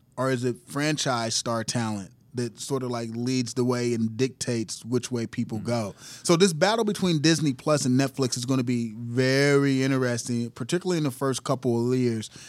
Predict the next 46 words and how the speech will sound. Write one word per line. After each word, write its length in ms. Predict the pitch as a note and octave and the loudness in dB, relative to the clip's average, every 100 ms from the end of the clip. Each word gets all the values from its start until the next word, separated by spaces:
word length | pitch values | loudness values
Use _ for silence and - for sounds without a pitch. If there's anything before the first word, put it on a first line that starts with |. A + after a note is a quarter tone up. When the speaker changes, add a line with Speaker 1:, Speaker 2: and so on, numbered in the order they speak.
| - | -6
Speaker 1:
to 80 | C3+ | -4
see 120 | C#3 | 0
how 200 | B2+ B2 | 0 -2
it 40 | A#2 | -4
all 260 | B2 B2+ | -2 0
shakes 400 | A#2 - A#2 G2+ | 0 -2 -4 -4
out. 260 | B2 G#2+ F#2 - - - | -6 -6 -8 -20 -20 -10
Now, 140 | B2 A#2+ | -8 0
how 180 | C#3+ | 2
these 200 | E3 D3 A#2+ | 2 0 0
other 220 | C#3+ E3+ | 0 0
platforms 720 | - F3+ F3 - F3+ F3+ E3+ | 2 2 2 2 2 4 4
survive, 640 | - F3+ E3 F3+ F3 E3+ D#3 _ _ | 4 4 6 8 8 4 0 _ _
I'm 320 | - B2+ F3+ | -8 -2 0
not 280 | C3 F#2+ F#2+ | 0 -2 -6
sure. 520 | - - C3+ A2+ E2+ - _ - _ - - | -4 0 0 0 -6 -20 _ -20 _ -20 -6
I 80 | C3+ | 0
guess 180 | E3 | 2
it's 140 | E3 D3+ | 2 -2
just 140 | C#3+ | 0
gonna 160 | D3+ C#3 | 2 4
be 180 | C3+ B2+ | 4 2
the, 180 | A#2+ - C#3+ | 0 -4 0
the 80 | B2+ | 0
quality 680 | - C3 C#3 C#3 C3 C#3 B2+ | 0 2 4 4 2 2 0
of 80 | A2+ | -2
the 60 | |
content. 600 | - C#3 D#3 C#3+ A#2+ G2 - - - - | -8 -6 -4 -4 -6 -8 -14 -20 -20 -2
But 140 | E3 D#3 | 0 6
there 100 | G3 | 6
have 60 | |
been 140 | C#4+ A#3 | 6 4
a 60 | |
couple 420 | C#3 - F3+ F#3 D#3 | 2 2 2 4 2
of 60 | |
shows 320 | - C#3+ C3+ | 2 2 4
that 120 | B2+ C3 | 4 2
I 60 | |
wanna 240 | D3 D3 B2+ | 4 2 2
see 180 | - | 0
on 140 | C3+ B2 | 0 -2
platforms 640 | - C3+ B2 - C#3 C3 | -2 -6 -4 -4 0 0
that 100 | C3 | 0
I 160 | B2+ B2+ | 0 -2
don't 300 | B2 B2+ B2 | -2 -2 -2
have, 500 | B2+ C#3 C#3+ C#3 | -4 -2 -2 -4